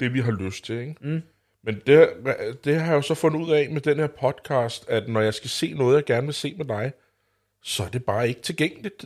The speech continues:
Speaker 2: Nej,
Speaker 1: Altså,
Speaker 2: lige præcis.
Speaker 1: øhm, så derfor har jeg genfundet kærligheden til min D V D-samling.
Speaker 2: Ja. Ja.
Speaker 1: Og, og jeg har bare set film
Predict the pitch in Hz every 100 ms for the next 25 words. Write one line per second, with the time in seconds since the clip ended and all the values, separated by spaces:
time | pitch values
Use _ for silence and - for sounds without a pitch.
0 | - 147 226 151 254 294 - 247 254 -
1 | - 147 139 135 131 - - 139 180 185
2 | 180 165 - - _ _ _ - - 160
3 | 139 135 - _ _ - 165 185 185 170
4 | 139 - 151 196 180 - 160 151 156 151
5 | 147 269 233 185 156 156 156 - - 214
6 | - - _ _ - 143 135 127 123 120
7 | 117 - _ - 143 127 131 127 _ _
8 | _ _ _ _ _ _ _ _ 131 131
9 | 131 135 127 123 143 - - 151 - -
10 | - - - - - 202